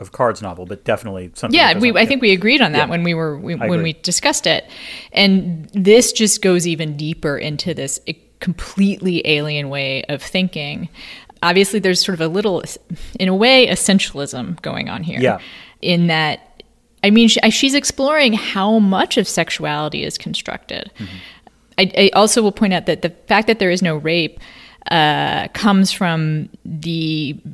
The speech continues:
Speaker 2: being in heat
Speaker 1: Right.
Speaker 2: idea, that there's only consensual sex.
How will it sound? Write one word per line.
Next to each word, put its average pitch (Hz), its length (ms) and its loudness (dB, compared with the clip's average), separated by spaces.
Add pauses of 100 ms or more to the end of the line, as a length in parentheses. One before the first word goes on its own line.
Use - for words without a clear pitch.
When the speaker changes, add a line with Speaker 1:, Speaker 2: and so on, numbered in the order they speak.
(120)
Speaker 2:
being 175 260 4
in 165 120 2
heat 214 460 0 (540)
Speaker 1:
Right. 85 180 -8 (160)
Speaker 2:
idea, 156 640 -2
that 160 460 -2 (600)
there's 180 280 2
only 208 400 4
consensual 170 580 -2
sex. - 520 -8